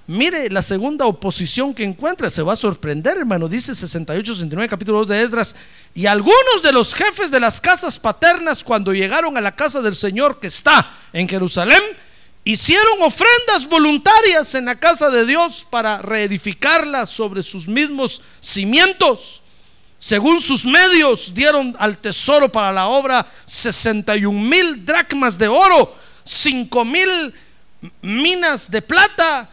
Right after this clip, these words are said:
y cien túnicas sacerdotales". Pero si usted lee ahí ese verso bien, fíjese que dice: "Algunos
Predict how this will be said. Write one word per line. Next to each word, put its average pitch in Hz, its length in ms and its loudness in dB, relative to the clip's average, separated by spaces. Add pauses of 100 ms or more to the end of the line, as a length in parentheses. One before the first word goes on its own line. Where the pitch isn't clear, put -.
(540)
y 220 140 -4
cien 320 440 0
túnicas 370 580 0
sacerdotales". 220 1300 -4 (720)
Pero 175 160 -6
si 143 80 -8
usted 247 240 -4
lee 285 160 0
ahí 262 240 -2
ese 226 180 -6
verso 240 340 -6
bien, 302 360 -6 (320)
fíjese 240 340 -6
que 170 100 -8
dice: 240 380 -6
"Algunos 175 1400 -2